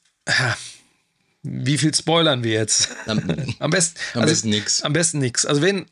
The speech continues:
Speaker 1: der, der ist
Speaker 2: Das Waisenhaus fällt mir noch ein. Könnte man das auch dazu zählen?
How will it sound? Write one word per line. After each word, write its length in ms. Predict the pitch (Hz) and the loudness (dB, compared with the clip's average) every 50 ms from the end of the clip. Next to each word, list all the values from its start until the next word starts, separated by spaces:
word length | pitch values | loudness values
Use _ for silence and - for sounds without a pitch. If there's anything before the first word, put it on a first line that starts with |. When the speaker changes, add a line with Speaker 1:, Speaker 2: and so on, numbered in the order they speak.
| - - _ - | -18 -6 _ -2
Speaker 1:
der, 80 | 170 - | -2 0
der 180 | 156 147 175 - | 0 -2 0 2
ist 280 | - - - - - _ _ _ _ _ _ _ _ _ _ _ | 2 0 0 0 -4 _ _ _ _ _ _ _ _ _ _ _
Speaker 2:
Das 180 | - 123 - - | -2 0 0 0
Waisenhaus 560 | 127 160 233 214 135 110 95 98 95 95 - - | 2 0 0 0 0 0 0 0 0 0 0 0
fällt 180 | 107 95 90 | -2 -2 -2
mir 80 | 104 98 | -2 -2
noch 160 | 98 95 85 | -2 -2 -2
ein. 280 | 73 92 95 98 107 - | -2 -4 -4 -6 -6 -6
Könnte 220 | - 151 165 175 | -4 -4 -4 -4
man 140 | 175 175 175 | -4 -6 -6
das 140 | 185 180 160 | -6 -6 -6
auch 120 | - 185 | -8 -8
dazu 280 | - - 190 - - 208 | -8 -6 -6 -6 -6 -6
zählen? 340 | - - - 208 220 226 | -8 -10 -8 -8 -8 -8